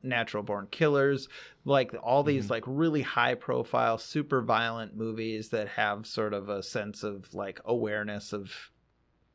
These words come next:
Speaker 1: the culture, right? And,
Speaker 2: Mm-hmm.
Speaker 1: um, and so while the, I, I, you know, I,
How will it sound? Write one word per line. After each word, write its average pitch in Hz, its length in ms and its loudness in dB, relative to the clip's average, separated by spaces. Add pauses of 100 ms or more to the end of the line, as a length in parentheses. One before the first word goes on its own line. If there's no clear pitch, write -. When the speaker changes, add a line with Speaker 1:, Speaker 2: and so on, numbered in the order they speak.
(160)
Speaker 1:
the 117 80 -6
culture, 101 640 -4
right? 113 380 0 (520)
And, 123 380 4
Speaker 2:
Mm-hmm. 107 280 -4 (180)
Speaker 1:
um, 120 420 2
and 139 340 0 (260)
so 156 220 2
while 135 320 6
the, 131 320 0
I, 151 120 2 (160)
I, - 120 -12
you 170 180 2
know, 160 180 2
I, 147 160 6